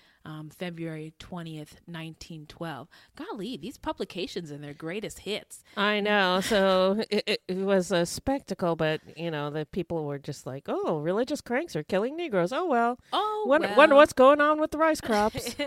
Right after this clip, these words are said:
Speaker 1: <laughs> Jesus. Uh,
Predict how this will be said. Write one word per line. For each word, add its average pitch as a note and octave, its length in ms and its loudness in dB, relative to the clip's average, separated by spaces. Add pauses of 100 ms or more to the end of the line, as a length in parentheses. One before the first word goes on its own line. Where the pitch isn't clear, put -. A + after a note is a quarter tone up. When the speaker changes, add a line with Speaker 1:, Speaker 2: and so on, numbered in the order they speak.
(180)
Speaker 1:
<laughs> B3+ 380 -8
Jesus. D#4+ 420 -10 (1200)
Uh, C4+ 640 0